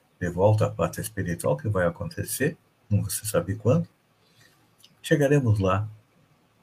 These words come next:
com a bagagem maior do que quando de lá partimos. Bagagem de qualidades como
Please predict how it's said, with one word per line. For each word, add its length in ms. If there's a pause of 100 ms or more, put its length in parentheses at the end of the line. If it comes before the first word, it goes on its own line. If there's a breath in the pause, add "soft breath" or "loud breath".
(460)
com 180
a 40
bagagem 760
maior 540
do 100
que 180
quando 400
de 140
lá 320
partimos. 720 (440)
Bagagem 600 (960 soft breath)
de 260 (1000)
qualidades 840 (1900)
como 560